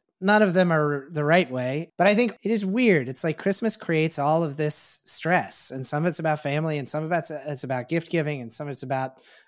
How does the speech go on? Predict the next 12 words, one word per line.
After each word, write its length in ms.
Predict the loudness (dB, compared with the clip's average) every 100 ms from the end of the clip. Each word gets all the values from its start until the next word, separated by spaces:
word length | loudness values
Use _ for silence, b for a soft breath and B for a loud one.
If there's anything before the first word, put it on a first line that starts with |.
| b
money, 460 | -2 2 2 2 2
and, 260 | -2 -6 -10 _ _ _ _
and 160 | -6 -4
it's 240 | -4 -4
like, 460 | -2 -2 -2 -10 -18 _ _
how 300 | -12 -4 0
do 140 | 2
you 200 | 2 0
get 220 | -2 -4 -4
out 220 | -4 -4
of 80 | -8
that? 240 | -16